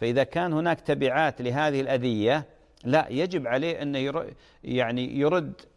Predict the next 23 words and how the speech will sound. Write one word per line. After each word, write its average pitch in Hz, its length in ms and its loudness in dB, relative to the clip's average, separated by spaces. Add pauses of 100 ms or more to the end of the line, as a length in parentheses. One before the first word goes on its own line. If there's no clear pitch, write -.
(140)
آه، 127 240 -6
الشيء 143 400 -2
إذا 131 160 2
كان 135 300 0
مالاً، 135 380 2
آه، 123 120 -6 (600)
آه، 123 600 0
يكذب 143 600 -4
نفسه 143 320 -2
إذا 131 220 0
كان 139 320 -2
تهمة. 123 320 -2
يعني، 185 300 0
مثال، 143 300 2 (600)
آه، 190 240 0
سرق 196 300 2
من، 156 260 -2
آه، 135 300 -2
ولد 139 300 0
خالته، 90 440 -2 (360)
سرق 151 320 2
منه 131 340 -2
مال 123 320 -2